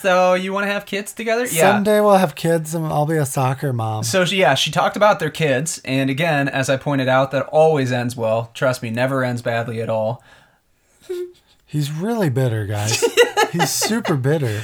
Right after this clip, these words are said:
Speaker 1: I don't even care. I'm totally fine. Uh, and then, uh, Sheehan comes in
Speaker 2: But
Speaker 1: and
Speaker 2: he's single.
Speaker 1: All right, yeah, that's true. Very single. <laughs> So Sheehan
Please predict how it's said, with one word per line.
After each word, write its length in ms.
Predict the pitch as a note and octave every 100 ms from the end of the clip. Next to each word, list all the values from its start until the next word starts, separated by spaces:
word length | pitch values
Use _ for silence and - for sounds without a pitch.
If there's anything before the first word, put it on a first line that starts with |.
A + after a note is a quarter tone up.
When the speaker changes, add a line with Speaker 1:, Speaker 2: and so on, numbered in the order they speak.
| G#2+
Speaker 1:
I 100 | D3
don't 160 | F#3 F#3
even 200 | D3+ B2
care. 400 | C#3+ C3 A2+ G#2 - -
I'm 120 | C#3
totally 340 | D#3+ D#3 C#3
fine. 380 | C3 C3+ A#2 A#2 - - -
Uh, 220 | E3 D#3+ E3
and 140 | F#3+
then, 300 | F3+ F#3 F#3
uh, 300 | F3 E3 D#3+
Sheehan 680 | D3+ - F3 G#3+ A#3 G#3+ -
comes 320 | D3 C3+ B2+
in 200 | B2+ D#3+
Speaker 2:
But 100 | -
Speaker 1:
and 220 | C3 -
Speaker 2:
he's 180 | D#3 -
single. 720 | - A3 C4+ A3 G3+ G3+ G3+ - -
Speaker 1:
All 220 | C3 A#2+
right, 300 | G#2+ G2+ B2+ -
yeah, 360 | B2 A2 G#2 - _ _ -
that's 200 | B2+ -
true. 240 | A2 A2 A#2 _ _ -
Very 180 | C#3 G2+
single. 360 | - A2+ C3 C3
<laughs> 40 | - - G#3 G4+ A4+ -
So 260 | F#4 - C#4
Sheehan 640 | - C#4 C4 - C4+ A#3